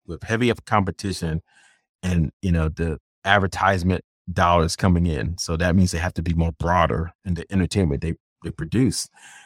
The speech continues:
And he goes into really, he go-, he does the metrics on demographics and data and all that. And so his data is telling him that we're more religious than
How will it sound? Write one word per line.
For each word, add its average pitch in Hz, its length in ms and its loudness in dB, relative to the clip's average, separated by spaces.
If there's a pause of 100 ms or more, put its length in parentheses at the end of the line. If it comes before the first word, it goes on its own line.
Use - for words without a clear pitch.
(260)
And 95 100 6
he 147 60 12
goes 180 220 10
into 117 240 4
really, 117 360 6
he 135 100 -2
go-, 127 180 -2
he 104 180 -16
does 123 160 8
the 104 100 -2
metrics 110 520 2
on 87 160 2
demographics 107 680 0
and 82 140 -4
data 110 320 2
and 98 100 4
all 92 160 0
that. 98 300 0
And 87 180 0
so 85 180 -6
his 92 140 -8
data 107 240 2
is 92 100 -4
telling 139 340 2
him 85 140 4
that 82 220 -4 (540)
we're 87 120 -2
more 107 240 8
religious 113 540 2
than 87 320 -2